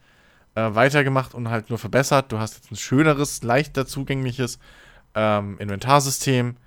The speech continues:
Du hast, äh, glaub ich, einfachere oder besser zugängliche Charakter-Level-Systeme. Hast, glaub ich, nicht mehr diese fünfzig Milliarden Skills. Ähm, generell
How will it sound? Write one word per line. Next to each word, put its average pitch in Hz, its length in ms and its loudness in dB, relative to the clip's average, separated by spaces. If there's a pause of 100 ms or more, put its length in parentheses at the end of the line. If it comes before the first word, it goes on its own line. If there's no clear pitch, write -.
(500)
Du 107 160 -8
hast, - 680 -4
äh, 101 480 -2 (380)
glaub 107 200 0
ich, - 300 -14
einfachere 104 800 -2 (140)
oder 107 180 -2
besser - 460 -2
zugängliche 117 480 -4
Charakter-Level-Systeme. 120 2000 -2 (320)
Hast, - 300 -12
glaub 110 180 -2
ich, 104 160 -12
nicht 131 400 -4
mehr 127 120 0
diese 113 200 -4
fünfzig - 640 -8
Milliarden 104 380 -2
Skills. 143 440 -6 (720)
Ähm, 110 480 0 (2000)
generell 120 640 2